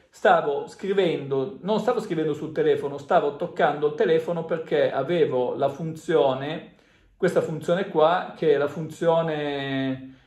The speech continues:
del, dello sport, diciamo, che mi conta le calorie, mi conta le cose, e, e avevo dimenticato di metterla e la stavo togliendo. Voi avete il cervello che, eh, fa, eh, ha i vermi come, eh, diciamo, le lumache, come avete il cer-, avete le lumache nel cervello,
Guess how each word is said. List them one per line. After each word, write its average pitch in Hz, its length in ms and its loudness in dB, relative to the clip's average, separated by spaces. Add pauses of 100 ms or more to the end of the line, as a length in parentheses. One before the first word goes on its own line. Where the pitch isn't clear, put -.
(240)
del, 139 680 4
dello 143 180 4
sport, 147 600 2
diciamo, 135 600 -2
che 151 120 -8
mi 143 140 -10
conta 160 300 -2
le 139 120 -2
calorie, 143 600 2
mi 135 140 -6
conta 151 300 -4
le 196 120 2
cose, 135 600 0
e, 131 340 -4
e 127 60 -4
avevo 147 240 2
dimenticato 147 640 -4
di 185 120 -4
metterla 139 580 -2
e 143 60 -4
la 135 120 -2
stavo 131 360 -2
togliendo. 131 720 -4 (320)
Voi 220 140 8
avete 180 280 2
il 156 80 0
cervello 135 840 2
che, 147 440 0
eh, 143 240 2
fa, 143 500 2
eh, - 140 -4
ha 165 100 6
i 165 80 4
vermi 151 680 0
come, 135 840 0
eh, 131 100 -4
diciamo, 135 640 0
le 139 160 0
lumache, 143 580 0
come 139 480 0
avete 156 320 -2
il 147 100 -4
cer-, 175 200 -2
avete 156 340 -2
le 156 80 -4
lumache 143 600 0
nel 135 180 -8
cervello, 123 840 -4